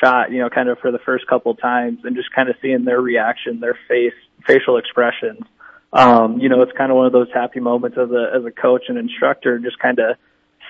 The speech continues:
seeing that joy in them. And, you know, it kind of leads to a couple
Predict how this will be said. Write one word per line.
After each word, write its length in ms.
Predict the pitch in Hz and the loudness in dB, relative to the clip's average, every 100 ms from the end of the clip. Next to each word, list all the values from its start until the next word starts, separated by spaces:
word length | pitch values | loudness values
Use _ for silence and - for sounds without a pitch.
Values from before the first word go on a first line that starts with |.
| - | 4
seeing 240 | 147 139 | 6 6
that 260 | 131 123 131 | 4 4 -2
joy 340 | 123 123 123 127 | 2 6 6 6
in 180 | 123 | 4
them. 360 | 117 113 123 135 | 2 2 2 2
And, 300 | 117 113 117 | 0 0 -6
you 100 | 127 | -2
know, 160 | 117 117 | 0 0
it 100 | 113 | 0
kind 180 | 135 127 | 0 2
of 80 | |
leads 240 | 127 127 127 | 2 0 -2
to 80 | 131 | -2
a 60 | 123 | 0
couple 300 | 131 127 | -2 -2